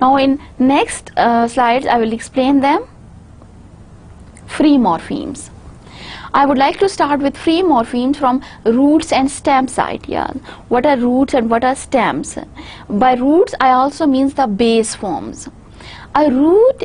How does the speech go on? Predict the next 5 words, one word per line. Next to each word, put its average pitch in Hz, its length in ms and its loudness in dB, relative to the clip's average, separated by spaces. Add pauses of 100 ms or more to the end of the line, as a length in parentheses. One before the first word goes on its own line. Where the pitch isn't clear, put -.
is 277 200 -2
a 269 180 0
lexical 277 880 0
content 226 800 -2 (380)
morpheme 240 920 2